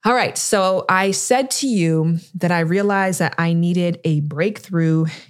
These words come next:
in my life. And the truth is, it's 'cause I need, I need to do a few breakups.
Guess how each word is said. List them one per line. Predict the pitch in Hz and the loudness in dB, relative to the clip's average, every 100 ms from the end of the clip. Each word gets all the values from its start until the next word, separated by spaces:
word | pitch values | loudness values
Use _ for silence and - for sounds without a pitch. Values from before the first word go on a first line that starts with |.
| - | -4
in | 156 | 0
my | 151 147 | 0 0
life. | 143 131 - 139 - - - | -2 -4 -6 -10 -16 -18 -4
And | 156 165 160 151 | -2 0 0 0
the | 147 - | -2 -4
truth | 143 - 190 202 180 | -4 -2 -2 -4 -2
is, | 175 214 254 | -2 -2 -4
it's | 180 - | -10 -10
'cause | - 190 | -6 -2
I | 175 | 0
need, | 170 185 185 165 _ _ _ _ _ _ _ _ _ _ - | 0 0 -2 -6 _ _ _ _ _ _ _ _ _ _ -6
I | 220 | -4
need | 339 | 0
to | 403 | 2
do | 403 | 2
a | |
few | 330 - 180 190 | 0 -4 -2 0
breakups. | 147 143 - - - - - - - - _ _ | -2 -4 -4 -6 -6 -4 -4 -4 -6 -10 _ _